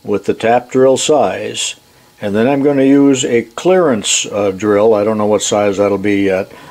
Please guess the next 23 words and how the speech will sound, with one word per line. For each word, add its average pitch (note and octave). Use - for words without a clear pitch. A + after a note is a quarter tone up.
to G#2+
enlarge B2
the A#2
holes G#2
so A2
that G#2+
in G#2
fact D3
when A#2
I G#2+
tap F#3+
it, F#2+
only E3+
a A#2+
small D3+
portion D#3
of G2
it -
will A#2
be G#2+
tapped G2+
right G#2
here. F#2+